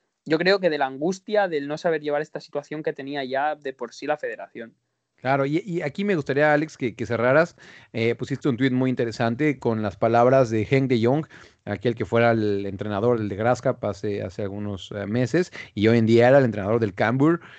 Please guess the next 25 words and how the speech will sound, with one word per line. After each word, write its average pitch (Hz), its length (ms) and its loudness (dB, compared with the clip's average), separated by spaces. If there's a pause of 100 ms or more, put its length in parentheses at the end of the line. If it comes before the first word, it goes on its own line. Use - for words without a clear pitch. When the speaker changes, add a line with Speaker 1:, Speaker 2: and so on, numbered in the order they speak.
(200)
Speaker 2:
eh, 110 320 -6
que 110 100 -4
por 101 120 -2
cierto 127 240 0
dejó 113 260 0
al 117 60 2
de 104 80 -2
Graafschap 110 360 -2
para, 92 380 -4
para 95 220 -6
irse 95 180 -6
al 98 80 -4
Cambuur 110 300 -4
porque 101 360 -8 (120)
estaba 101 320 -4
más 107 180 -2
cerca 110 300 -2
de 98 60 -2
su 92 120 -12
familia 110 440 0
y 95 200 -4
él 98 180 -4
los 98 200 -8
extrañaba 101 420 -2
mucho. 120 420 0